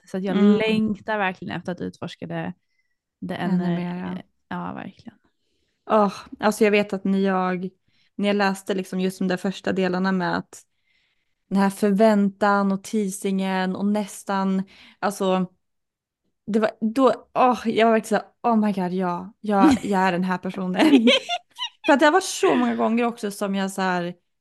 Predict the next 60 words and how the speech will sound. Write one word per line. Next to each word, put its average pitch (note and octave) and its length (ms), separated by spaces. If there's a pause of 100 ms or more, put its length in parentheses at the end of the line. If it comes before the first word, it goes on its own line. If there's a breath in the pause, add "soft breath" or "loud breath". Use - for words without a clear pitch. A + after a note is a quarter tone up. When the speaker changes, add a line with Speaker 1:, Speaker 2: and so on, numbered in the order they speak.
(200)
Speaker 2:
har A3+ 140
ändå G#3+ 220
varit A3+ 1000
med F#3 320
någon E3+ 220
där F3+ 80
jag F3+ 60
verkligen F3+ 320
har F3 60
känt F3+ 240
så F#3 60
här, - 120
"Oh G3 40
my G3 160
God, F#3+ 300
oh F#3+ 80
my F#3 160
God, F#3 120
han F#3 220
tar G3 140
på G3 120
mitt F#3+ 200
lår, B3 400
vad G#3 160
kommer A#3+ 160
Speaker 1:
Ja. B3+ 60
Speaker 2:
hända G3+ 200
sen? C#4 440
Tänk G3+ 200
när F#3 100
han F3+ 100
Speaker 1:
Ja. F#3+ 60
Speaker 2:
ser D#4 320
mig." D4 340 (320 loud breath)
Och A3+ 120
sen A3+ 160
när G3+ 100
vi G3+ 100
är - 60 (120)
inne A3 420
i G3+ 160
själva F3+ 260
sexet F#3+ 420
så F#3+ 60
är F3 40
det F3 80
som E3+ 120
att E3+ 80
jag D#3+ 100
bara E3 100
kortsluter. F#3+ 840
Speaker 1:
Ja, G#3 280
ja, F#3+ 160
ja. F#3 200 (720 loud breath)
Speaker 2:
Ehm, G3 680 (120)
och G#3+ 140
det A#3 60
är A3+ 60
väl A3 100
också G3+ 280